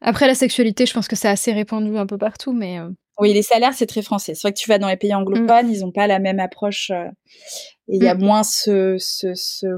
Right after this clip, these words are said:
Speaker 2: comment dire, cette, euh, tu sais, une espèce de pudeur un peu polie de,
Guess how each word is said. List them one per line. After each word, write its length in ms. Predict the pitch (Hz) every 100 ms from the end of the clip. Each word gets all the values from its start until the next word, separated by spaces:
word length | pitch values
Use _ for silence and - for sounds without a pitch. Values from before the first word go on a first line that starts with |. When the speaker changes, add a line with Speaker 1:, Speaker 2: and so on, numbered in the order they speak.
| 180
Speaker 2:
comment 220 | 196 190
dire, 280 | 190 190 190
cette, 320 | - 202 - 196
euh, 280 | 190 180 180 -
tu 100 | -
sais, 180 | - 262
une 100 | 226
espèce 360 | 214 233 233
de 100 | 214
pudeur 560 | 220 - 233 247 254 262
un 80 | 208
peu 160 | - 233
polie 480 | - 240 233 240 240
de, 220 | 220